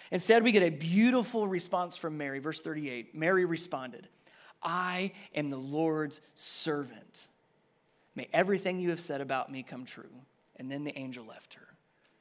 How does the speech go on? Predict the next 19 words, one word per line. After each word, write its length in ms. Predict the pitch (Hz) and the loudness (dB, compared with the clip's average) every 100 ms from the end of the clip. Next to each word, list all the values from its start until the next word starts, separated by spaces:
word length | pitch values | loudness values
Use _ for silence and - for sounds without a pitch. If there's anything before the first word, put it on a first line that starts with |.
| _ _ _ - | _ _ _ -16
What 120 | 160 | -16
a 60 | 156 | -14
beautiful 640 | - 151 151 147 131 131 117 | -18 -18 -16 -16 -14 -16 -16
response. 800 | 110 - - - - - - - _ _ _ _ _ _ _ _ _ _ _ _ - - | -12 -12 -14 -20 -20 -20 -20 -20 _ _ _ _ _ _ _ _ _ _ _ _ -20 -4
She 200 | - 220 | 2 4
responds 460 | 202 - 220 220 | 4 6 6 8
that 120 | 185 | 6
way 140 | 170 175 | 6 4
not 180 | 170 175 | 4 2
because 240 | 170 160 | 0 -2
she 140 | - | -4
fully 240 | 143 160 139 | -6 -6 -4
gets 240 | 135 - | -6 -6
it, 120 | - - _ _ _ _ _ _ _ - - - - | -10 -14 _ _ _ _ _ _ _ -20 -20 -6 2
not 160 | 170 | 4
because 260 | 185 185 175 | 4 2 0
she 120 | - | 0
fully 300 | 147 170 156 | -2 -2 0
understands, 760 | 143 127 - 120 - 127 - | -2 -6 -10 -12 -16 -18 -18